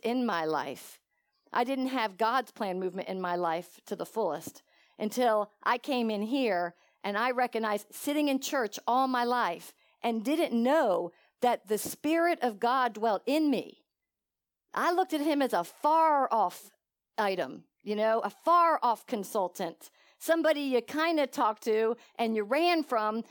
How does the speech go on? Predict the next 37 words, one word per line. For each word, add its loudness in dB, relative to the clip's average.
because -2
you 2
felt -2
bad -2
about -4
everything. -8
<laughs> -6
I 0
did -2
think -2
God 0
was -2
full -2
of -6
wrath. -6
<laughs> -8
I 2
didn't 0
believe 0
that -2
God 0
was -2
completely -2
for -2
me. -2
I 2
would -2
come -2
to 2
him 0
when 0
I 0
think -2
I've 0
been 2
what? 0
Good. 2